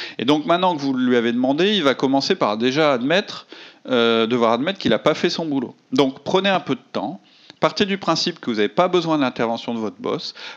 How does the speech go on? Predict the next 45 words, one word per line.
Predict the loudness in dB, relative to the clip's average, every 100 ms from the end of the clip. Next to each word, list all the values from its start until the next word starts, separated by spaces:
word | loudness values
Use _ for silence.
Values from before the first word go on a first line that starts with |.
| -2
Partez | 0 2
du | 0 -2
principe | -2 0 0 -2 -4
que | -8 -6
vous | 0
avez | 0
tout | 0 -4 -2
à | -2
fait | 0
les | 0 0
moyens | 0 0 -4
de |
trouver | -4 -2 0 0 0
la | 0 0
réponse | 0 -2 -2
à | -2
votre | -2 -4
question | -6 -6 -4 -4 -4
sans | -2 0 2
avoir | 2 2 2
à |
lui | 0 0
demander. | -2 -6 -10 _ _ _ _ _ -18 -16 -16 -20 -14
Alors | -6 -2 0
oui, | 2 2
vous | -2
pourrez | -2 -2 0
lui | 0
demander | -2 -2 -2 -4
si | -4 -4
vraiment | 0 2 2
vous | 0
n'avez | -2 -4
pas | -2 -2
réussi, | -2 -4 -4 -6 -2
mais | -2
pour | 0 0
le | 2
moment, | 0 0
laissez-le | 0 2 2 0 -2 -2
tranquille. | -2 -4 -4 -6 -2
Et | 0
on | 2
verra | 4 4 4
même, | 2 2